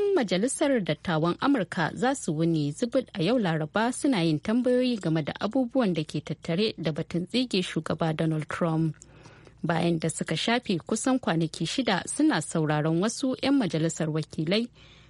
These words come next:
da ke ƙoƙarin bayyana kurakuran shugaban. Su kuma lauyoyinsa da ke kare shi suna cewa bai aikata wani laifi ba. 'Yan Republican da 'yan Democrat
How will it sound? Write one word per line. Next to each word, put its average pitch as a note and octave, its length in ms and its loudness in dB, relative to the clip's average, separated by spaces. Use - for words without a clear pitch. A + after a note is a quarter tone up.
da A3+ 80 2
ke B3 180 0
ƙoƙarin F4 480 2
bayyana F3+ 560 2
kurakuran E3+ 560 0
shugaban. D#3 800 -2
Su C4+ 160 0
kuma E3 400 2
lauyoyinsa D#3+ 880 0
da D3 80 -2
ke - 220 -6
kare B3+ 300 2
shi - 300 -4
suna D3 320 -2
cewa F3 400 0
bai D3+ 180 -2
aikata F#3 420 -2
wani D#3 220 0
laifi D#3 460 -4
ba. D#3 320 0
'Yan D#4+ 180 2
Republican C4+ 720 2
da D#3 240 2
'yan C4+ 160 4
Democrat C4+ 460 0